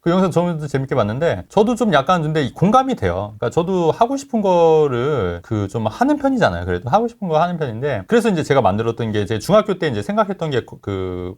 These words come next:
부루마블을 개조해서 한번 만들어 보자가 그게 이제 건물주 마블인 거잖아요. 예. 뭐 그것도 하고 있고 뭐 그래도 뭐 프랜차이즈 사업도 좀 관심이 있다 보니까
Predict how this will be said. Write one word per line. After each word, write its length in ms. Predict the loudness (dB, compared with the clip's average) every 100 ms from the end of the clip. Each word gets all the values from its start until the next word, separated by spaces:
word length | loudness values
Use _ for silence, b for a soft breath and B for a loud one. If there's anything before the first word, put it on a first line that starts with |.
| _
부루마블을 520 | -2 2 2 2 -2
개조해서 400 | 0 0 2 0
한번 160 | 0 -2
만들어 280 | -4 -4 -4
보자가 340 | -2 -2 -2
그게 180 | 0 0
이제 100 | 0 0
건물주 320 | 2 2 0
마블인 280 | -2 -4 -8
거잖아요. 400 | -8 -8 -8 -10 -10
예. 40 | -12 -14 _
뭐 100 | -10 -6
그것도 280 | -4 2
하고 160 | 2 2
있고 200 | -2 -4
뭐 160 | -6 -4
그래도 280 | -4 -2
뭐 160 | -2 -2
프랜차이즈 520 | 0 0 0 0 0
사업도 280 | 0 -2 -4
좀 120 | -6
관심이 280 | -2 -2 -4
있다 140 | -4 -4
보니까 460 | -4 -4 -4 -4